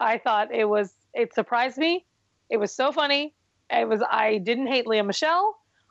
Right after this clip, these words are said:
I, I thought that his sidekicks were hysterical. And, um, to me, that was the surprise of the season and my top comedy.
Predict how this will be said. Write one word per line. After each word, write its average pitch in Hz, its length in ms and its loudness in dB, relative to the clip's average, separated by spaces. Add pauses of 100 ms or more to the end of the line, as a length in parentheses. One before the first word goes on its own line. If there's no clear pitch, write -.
(120)
I, 233 680 2 (840)
I - 120 2
thought 285 260 -2
that 240 100 2
his 214 200 0
sidekicks 240 500 -2
were 226 80 0
hysterical. 294 640 -2 (1400)
And, 254 640 2
um, 226 680 0
to - 120 -6
me, 240 220 2
that 220 240 2
was 208 200 0
the 208 140 0
surprise 196 560 0
of 208 420 -2
the 202 100 0
season 247 420 0
and 208 420 0
my 214 220 2
top 208 320 0
comedy. - 500 -4